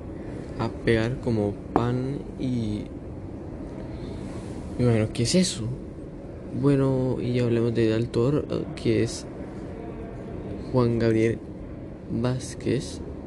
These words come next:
quien nació en mil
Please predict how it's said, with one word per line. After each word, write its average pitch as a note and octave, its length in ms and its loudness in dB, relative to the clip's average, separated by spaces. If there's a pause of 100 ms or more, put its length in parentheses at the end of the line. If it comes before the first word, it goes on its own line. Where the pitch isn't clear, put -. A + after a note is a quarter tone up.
(220)
quien B2 180 2
nació A#2+ 840 0 (100)
en A2+ 720 0
mil B2+ 360 2